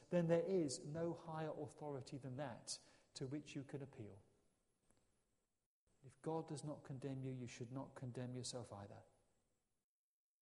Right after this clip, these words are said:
Rather, let him cleanse your conscience. Let him wipe the record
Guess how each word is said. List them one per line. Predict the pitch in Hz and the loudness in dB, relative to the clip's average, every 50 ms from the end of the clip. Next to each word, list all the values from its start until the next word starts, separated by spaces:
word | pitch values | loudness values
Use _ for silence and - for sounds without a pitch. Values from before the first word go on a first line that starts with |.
| _ _ _ _ - | _ _ _ _ -6
Rather, | 139 143 147 147 147 147 | 0 4 4 6 6 6
let | 143 143 143 165 165 - - - - | 4 6 4 4 4 2 0 -2 -2
him | 131 120 113 110 - - - - - - - - - | -2 -2 -4 -4 -6 -12 -16 -20 -20 -20 -16 -6 -2
cleanse | 151 147 143 143 135 127 | 0 2 2 0 0 -2
your | 143 131 | -2 -4
conscience. | - - 135 120 113 - - - 104 98 - - - - - - - - - _ _ _ _ _ _ _ _ _ _ _ _ _ _ - | -4 -4 -6 -8 -8 -8 -12 -14 -14 -16 -16 -14 -14 -12 -12 -12 -14 -18 -20 _ _ _ _ _ _ _ _ _ _ _ _ _ _ 4
Let | 143 170 160 165 - - | 6 6 6 4 2 -2
him | 151 139 131 127 - 135 120 | 0 -2 -2 -2 -4 -4 0
wipe | 139 156 151 139 - - - - - | 0 0 0 0 -2 -6 -12 -8 -4
the | - 139 | -4 -2
record | 131 143 127 - - 135 131 | 0 -2 -2 -2 -4 -6 -6